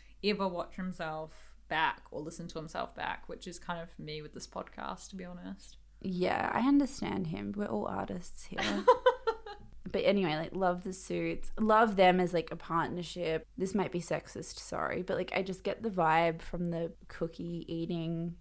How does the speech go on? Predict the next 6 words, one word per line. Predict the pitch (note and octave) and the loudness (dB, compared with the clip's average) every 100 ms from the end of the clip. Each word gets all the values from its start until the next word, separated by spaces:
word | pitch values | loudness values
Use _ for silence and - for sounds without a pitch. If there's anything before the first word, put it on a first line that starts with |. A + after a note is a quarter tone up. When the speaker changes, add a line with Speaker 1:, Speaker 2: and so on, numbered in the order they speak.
| - | -12
Speaker 2:
shoot | - - D#3 G#3 D4 D#4 - - - - - - - - - - - - - | -10 -8 -6 -4 -4 -6 -12 -16 -20 -20 -20 -20 -20 -20 -20 -20 -20 -20 -20
photos | - E3+ E3+ F3 G#3 C#4+ C#4+ | -4 2 2 2 0 -2 -6
that | F3 | -10
we | G#3 | -6
were | F3 | -6
just | F3 F#3+ - | -6 -10 -12